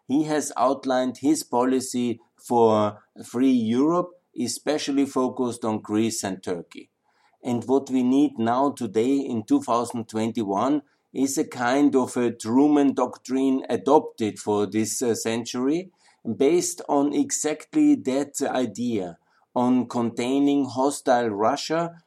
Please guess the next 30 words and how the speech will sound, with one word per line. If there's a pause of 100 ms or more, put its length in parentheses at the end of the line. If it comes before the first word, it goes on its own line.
(120)
and
securing
free
Europe. (560)
Obviously,
Turkey
and
Greece
are
now
already
in
nato
because
as
a
result
of
the
Truman,
uh,
speech
and
the
nato
foundation, (260)
also
Greece
and
Turkey,